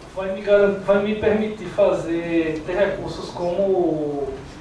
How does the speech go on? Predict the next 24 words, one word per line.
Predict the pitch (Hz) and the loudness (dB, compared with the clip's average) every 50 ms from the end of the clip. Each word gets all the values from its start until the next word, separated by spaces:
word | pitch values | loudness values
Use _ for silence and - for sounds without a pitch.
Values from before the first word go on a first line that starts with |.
| - - - - - - - - | -18 -18 -20 -20 -20 -12 -6 -2
paginação | - 196 185 190 202 220 220 - - 220 214 214 | 0 0 0 -2 -2 -2 -2 -2 0 -2 -2 -2
de | 214 208 196 | 0 -2 -2
memória, | 202 170 175 185 190 196 196 190 190 185 180 | -2 -2 0 2 4 4 4 4 4 0 0
memória | 190 190 190 190 196 202 208 202 - | -2 -2 0 2 4 4 4 4 2
virtual, | 202 - - - - - 151 156 165 170 175 170 170 170 170 160 - - - - - - - - - - - - - | 2 -2 -2 -2 0 0 2 2 2 2 2 2 0 -2 -4 -6 -10 -14 -18 -20 -20 -20 -20 -20 -20 -20 -10 -4 0
proteção | 202 208 208 208 214 202 - - - - 185 180 196 202 202 196 | 2 2 2 2 2 0 0 0 -2 -4 -2 -2 0 -2 -2 -4
de | 190 190 | -6 -4
memória | 190 190 185 185 170 170 170 170 175 175 170 165 160 - - - - - - - - - - - - 190 | -4 -4 -2 -2 0 0 2 2 2 2 2 2 2 0 -2 -6 -10 -16 -18 -20 -20 -20 -20 -18 -14 -12
entre | 196 196 220 220 | -10 -10 -8 -8
processos, | - 196 190 185 - - - 165 165 175 175 180 - - 160 | 0 2 2 2 2 0 -4 -2 0 0 0 0 -2 -4 -6
entre | - - - - | -6 -8 -6 -2
tarefas. | - - - 151 147 147 160 160 160 - 185 175 - - - - - - - - - - - - - - - - - - - - - - - - - - - | 0 0 0 0 2 0 0 0 -2 -4 -8 -10 -10 -12 -14 -16 -18 -20 -20 -20 -20 -20 -20 -20 -20 -20 -20 -20 -20 -20 -20 -18 -18 -18 -18 -18 -16 -6 -2
Em | 196 | 0
alguns | 208 208 208 226 - - - | 0 0 0 -2 -2 -2 4
casos | 208 202 196 196 196 196 | 6 8 8 8 6 6
eu | 202 214 208 | 4 4 4
vou | 214 214 214 | 4 4 4
ter | 202 196 | 4 4
um | 196 190 | 4 6
barramento | - 208 214 214 233 240 214 180 170 170 165 170 196 | 6 8 8 8 8 6 4 2 0 -2 -2 -4 -6
de | - 185 180 | -4 0 4
alta | 180 196 220 - - - | 4 4 4 4 4 2
velocidade | 208 208 208 196 180 - - - - 156 151 156 156 165 180 - | 4 6 6 6 6 4 2 2 4 6 6 6 6 4 0 -4
interno, | - 175 156 156 160 160 - 220 233 254 | -4 -2 0 2 2 2 0 -2 -4 -6